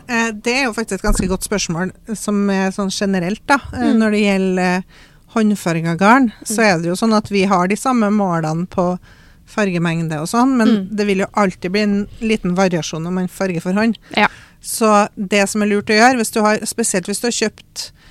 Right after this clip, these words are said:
Speaker 1: samme farge, men to ulike parti,
Speaker 2: Mm.
Speaker 1: så er det lurt å, eh, gjøre noe som heter alternering. At du strikker litt med det ene hespet,
Speaker 2: Mm.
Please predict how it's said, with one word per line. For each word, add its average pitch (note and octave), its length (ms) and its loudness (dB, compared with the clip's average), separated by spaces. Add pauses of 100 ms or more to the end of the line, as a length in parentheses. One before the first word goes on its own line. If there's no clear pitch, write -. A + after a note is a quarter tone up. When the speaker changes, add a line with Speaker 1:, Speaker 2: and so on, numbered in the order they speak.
(160)
Speaker 1:
samme G#3 360 2
farge, F#3+ 360 0
men F#3 200 -2
to - 180 -8 (220)
ulike F#3+ 380 -2
parti, A3+ 440 0 (180)
Speaker 2:
Mm. G#3+ 160 -2
Speaker 1:
så G3 80 0
er G#3+ 200 4
det F3 240 0
lurt F3+ 340 -2 (100)
å, F3+ 320 -2 (600)
eh, F#3 500 -2
gjøre F#3+ 160 -2
noe F#3+ 240 -2
som F3 140 0
heter F#3 260 -2
alternering. F3 640 -2 (120)
At G#3 140 -8
du F#3 220 -2 (240)
strikker - 680 -4 (120)
litt - 380 -8
med G#3+ 120 0
det G#3+ 100 -4
ene G3+ 240 -2
hespet, G3+ 480 -2 (100)
Speaker 2:
Mm. F#3 280 -8